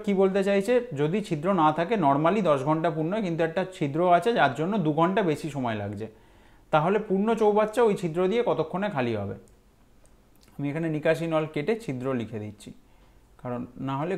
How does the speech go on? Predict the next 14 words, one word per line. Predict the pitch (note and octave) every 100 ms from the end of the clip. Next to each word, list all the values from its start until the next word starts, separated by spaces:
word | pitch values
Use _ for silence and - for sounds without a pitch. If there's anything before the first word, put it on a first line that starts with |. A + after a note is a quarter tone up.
| C3
গোলাবে। | A#2 G#2+ G#2 - _ - - _ _ _ _ _ _ - _ _ _ _ - -
তো | G#3+
এখানে | E3+ G3+ A3+
কোয়েশ্চেনটা | G#3+ G3+ G#3+ G#3+ A3+ A3+
কি | F#3
বলেছে, | D3+ C3 B2+ G#3+ - - _ _ _ _ _ _ _ _ _ _ _ _ _ _ _ - _ _ _ _
নল | C3+ C3 C#3+ E3 F#3
দিয়ে | G3 G#3+ E3
normally | C#3 D#3 F3 F#3 D3
ভর্তি | D3 D#3+ F3
হয় | F#3
কতক্ষণে? | F3 F3 E3+ G3 G3+ C3+
দশ | C3 C3+
ঘন্টায়। | D#3 D#3+ E3+ G#3+